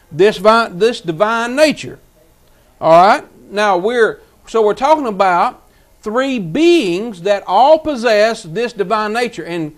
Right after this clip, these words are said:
collectively they are God. They are deity. And there is only one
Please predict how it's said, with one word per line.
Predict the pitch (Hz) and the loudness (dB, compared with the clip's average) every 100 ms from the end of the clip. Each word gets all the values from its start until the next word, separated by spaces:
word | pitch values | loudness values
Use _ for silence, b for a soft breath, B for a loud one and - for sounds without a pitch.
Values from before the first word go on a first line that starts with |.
| b b | b b
collectively | - 202 247 240 175 165 | -8 -2 -2 -2 -4 -4
they | 196 208 | -2 -2
are | 170 185 | -2 -2
God. | 180 240 269 160 123 | 0 2 2 0 -2
They | 147 180 | -6 -2
are | 190 | -2
deity. | 185 220 302 208 - 120 - _ b b b | -2 -2 -2 -2 -6 -18 -20 _ b b b
And | 180 190 | -6 -2
there | 220 214 | 0 0
is | 180 | -2
only | - 233 302 262 | -6 -4 -4 -4
one | 202 285 339 190 165 240 | -4 -2 0 -2 -4 -8